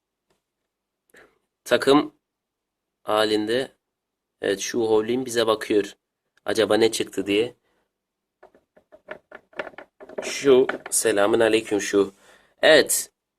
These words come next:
İnşallah fokuslar. Fokuslar. <laughs> Fokuslar dedim arkadaşlar.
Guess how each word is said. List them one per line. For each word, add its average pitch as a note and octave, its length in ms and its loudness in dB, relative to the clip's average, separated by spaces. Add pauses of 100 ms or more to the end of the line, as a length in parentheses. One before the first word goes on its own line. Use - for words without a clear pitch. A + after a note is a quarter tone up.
(260)
İnşallah C#3+ 440 4
fokuslar. C#3 800 0 (720)
Fokuslar. A2+ 1000 -2 (340)
<laughs> A#2 60 -2 (560)
Fokuslar G#2 640 -2
dedim F#2+ 220 -4
arkadaşlar. F#2+ 560 -6